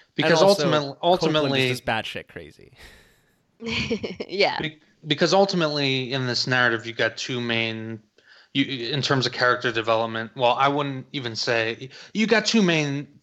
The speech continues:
Speaker 1: themes going on. You got Deacon looking for his wife, which isn't really a theme. It's just kind of a plot device to get you going from place to place.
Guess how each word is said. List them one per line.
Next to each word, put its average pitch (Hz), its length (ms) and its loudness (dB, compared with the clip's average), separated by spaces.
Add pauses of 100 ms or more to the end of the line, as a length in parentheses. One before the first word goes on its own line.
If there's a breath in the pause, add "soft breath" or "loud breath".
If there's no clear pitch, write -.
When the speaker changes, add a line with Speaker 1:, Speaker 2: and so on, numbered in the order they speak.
(240)
Speaker 1:
themes 135 280 -2
going 113 200 -2
on. 110 120 -4
You 117 80 -4
got 117 380 0 (400)
Deacon 139 360 0
looking 131 220 -2
for 117 180 -4
his 113 160 -8
wife, 135 460 0 (400 soft breath)
which - 100 -8
isn't 156 160 -2
really 127 240 2
a 107 40 -4
theme. 120 440 -2
It's 113 120 -6
just 113 200 -4
kind 117 160 -4
of 110 60 -8
a 107 100 -4 (680)
plot 120 580 0
device 117 460 -2
to 117 160 -6
get 117 220 -6
you 117 100 -14
going 113 260 -4
from 117 160 -16
place 110 260 -4
to - 80 -14
place. 117 420 -2